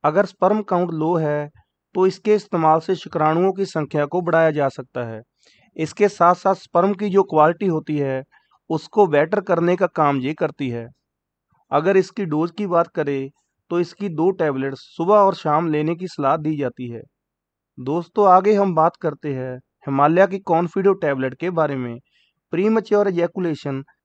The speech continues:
यानी कि शीघ्र पतन की समस्या को दूर करने के लिए कॉन्फिडो टैबलेट यूज़ की जाती है। ये टैबलेट आपकी सेक्सुअल टाइमिंग को भी बढ़ाती है,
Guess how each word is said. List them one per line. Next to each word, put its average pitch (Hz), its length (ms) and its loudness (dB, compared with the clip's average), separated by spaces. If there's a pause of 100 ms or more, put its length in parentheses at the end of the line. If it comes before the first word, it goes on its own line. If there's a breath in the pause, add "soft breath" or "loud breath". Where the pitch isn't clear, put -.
(120)
यानी 156 320 0
कि 202 140 2
शीघ्र 190 340 0
पतन 190 320 -2
की 190 120 -6
समस्या 175 460 -2
को 175 120 -6
दूर 160 300 -4
करने 151 280 0
के 135 140 -2
लिए 123 280 -4 (340)
कॉन्फिडो 170 460 0
टैबलेट 160 420 -2
यूज़ 165 340 -6
की 151 140 -6
जाती 117 320 -6
है। 113 180 -12 (520)
ये 151 160 2
टैबलेट 196 440 2
आपकी 180 300 0
सेक्सुअल 165 440 -2
टाइमिंग 160 420 0
को 143 160 -6
भी 175 120 -6
बढ़ाती 151 380 0
है, 117 200 -8